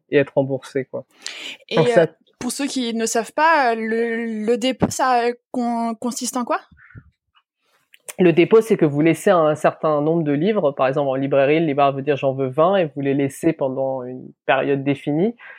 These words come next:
Speaker 1: et ensuite, euh, c'est-à-dire qu'il vous les a pas achetés, quoi. Et ensuite, si au bout de six mois, il vous dit, « J'en ai vendu cinq, » ou dix ou vingt, euh, vous pouvez le facturer à ce moment-là, quoi.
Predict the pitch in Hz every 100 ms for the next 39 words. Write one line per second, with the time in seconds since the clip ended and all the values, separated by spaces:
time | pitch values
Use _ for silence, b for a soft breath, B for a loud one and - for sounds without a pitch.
0 | - 147 131 - - 190 - 147 139 170
1 | 160 151 151 147 139 156 156 - 151 139
2 | 135 131 127 - 117 - 151 139 143 -
3 | - 156 165 156 143 151 151 135 131 131
4 | 131 131 - 190 196 139 123 165 170 -
5 | 127 147 190 226 B B B - 143 139
6 | 135 147 165 - 151 - 160 151 147 147
7 | 143 143 131 123